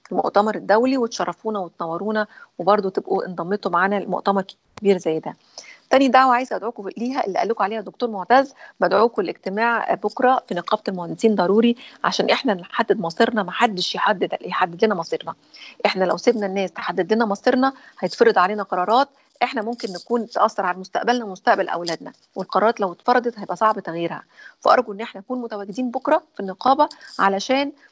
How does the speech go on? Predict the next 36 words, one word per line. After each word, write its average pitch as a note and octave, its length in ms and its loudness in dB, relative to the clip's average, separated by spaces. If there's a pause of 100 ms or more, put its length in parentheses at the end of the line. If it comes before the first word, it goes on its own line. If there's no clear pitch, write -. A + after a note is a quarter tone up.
(340)
آه، F#3 160 -2
نقول A#3 280 2
رأينا C4+ 360 4
في C#4 100 -8
القرارات A#3+ 480 -4
اللي A#3 160 -2
بيقولوها، C4 560 -2 (300)
علشان G3+ 440 2
يبقى B3 240 -4
لينا C#4 320 0
دور C#4+ 320 0
في G#3 180 -4
تقرير A#3+ 400 2
مس-، F#3+ 300 -2
مستقبل، G#3 580 4 (320)
آه، F3+ 320 -2
مس-، F3+ 280 -14 (100)
ومصير F#3 480 2 (360)
سواء G#3+ 420 4
الخريجين G3+ 460 -6
بتوعنا A#3+ 380 -4
أو - 100 -4
حتى - 280 -8
أبنائنا A3 480 -2
اللي F#3 220 -4
هيبقوا G3 260 0
معماريين F3+ 400 0
في - 120 -2
يوم G3 120 4
من F3 60 0
الأيام. D3 380 2 (1300)
آخر C#4 260 4
حاجة C4+ 240 4
عايزة B3+ 560 2
أطلبها A#3+ 400 0
منكم، D4 380 -2